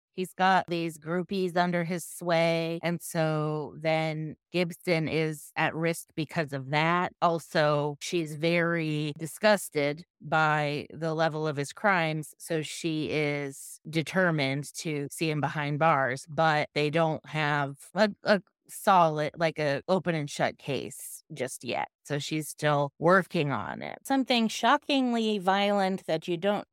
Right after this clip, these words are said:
normally see in these types of series does happen. I don't wanna spoil it, but what happens at the end of season three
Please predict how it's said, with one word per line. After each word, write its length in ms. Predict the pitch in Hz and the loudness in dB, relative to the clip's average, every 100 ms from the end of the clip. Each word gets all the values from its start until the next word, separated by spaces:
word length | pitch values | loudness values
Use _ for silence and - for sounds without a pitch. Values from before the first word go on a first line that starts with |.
| - | -6
normally 520 | 165 185 185 165 143 | -2 0 0 0 -4
see 380 | - 196 196 208 | -8 -4 0 2
in 120 | 208 | 2
these 180 | 202 - | 0 0
types 340 | 175 160 - | 0 0 -4
of 140 | 147 | -10
series 480 | 143 156 147 143 143 | -6 -4 -2 -2 -4
does 720 | 139 151 156 151 156 - - _ | 0 2 2 0 -6 -14 -18 _
happen. 840 | - 170 165 - 123 123 127 123 147 - | -4 2 2 0 -2 -2 -2 -6 -10 -2
I 80 | |
don't 280 | 220 233 - | 0 0 -2
wanna 420 | 170 180 160 156 - | -2 0 0 -4 -8
spoil 580 | - - 202 202 175 | -20 -8 0 2 2
it, 260 | 156 151 156 | 0 -2 -2
but 320 | 165 160 156 - | 0 0 0 -4
what 260 | 180 196 | 0 0
happens 600 | 196 240 226 208 190 185 - | 2 0 2 -4 -2 -6 -4
at 260 | 180 170 | -2 -2
the 200 | 165 160 | -4 -4
end 500 | 165 175 165 156 160 - | 0 0 0 -2 -4 -2
of 400 | 160 160 147 156 | 0 2 -2 -6
season 540 | - 165 147 151 147 - | -8 -6 -4 -4 -6 -8
three 560 | 190 190 170 160 156 | -4 0 0 -2 -4